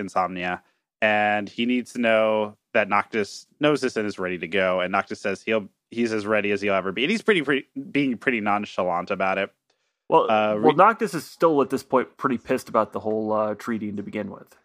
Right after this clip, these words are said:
Speaker 1: I don't
Speaker 2: I'm getting that error here.
Speaker 1: You know, I don't, I thought it was just Prince being, you know, a surly teenager and, like, being told what to do and not liking it.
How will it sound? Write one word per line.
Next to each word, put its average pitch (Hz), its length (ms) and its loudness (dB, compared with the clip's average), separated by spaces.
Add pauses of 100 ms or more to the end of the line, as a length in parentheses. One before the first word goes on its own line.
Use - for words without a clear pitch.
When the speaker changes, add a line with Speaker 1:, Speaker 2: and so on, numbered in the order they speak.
(240)
Speaker 1:
I 165 120 6
don't 330 160 2
Speaker 2:
I'm 143 100 -2
getting 190 240 4
that 147 220 6
error 110 280 0
here. - 260 -10 (360)
Speaker 1:
You 175 160 -4
know, 214 220 4
I 180 100 6
don't, 220 340 2 (320)
I 170 120 8
thought 240 200 4
it 220 60 4
was 175 220 2
just 139 260 4 (100)
Prince 143 280 0
being, 127 560 2
you 123 180 -4
know, 110 160 2
a 104 60 0
surly 113 420 0
teenager 101 720 -2 (720)
and, 127 240 4
like, 117 340 2
being 120 220 0
told 117 260 2
what 113 180 2
to 117 80 -4
do 104 220 0
and 101 80 2
not 98 220 2
liking 104 380 0
it. 95 260 -2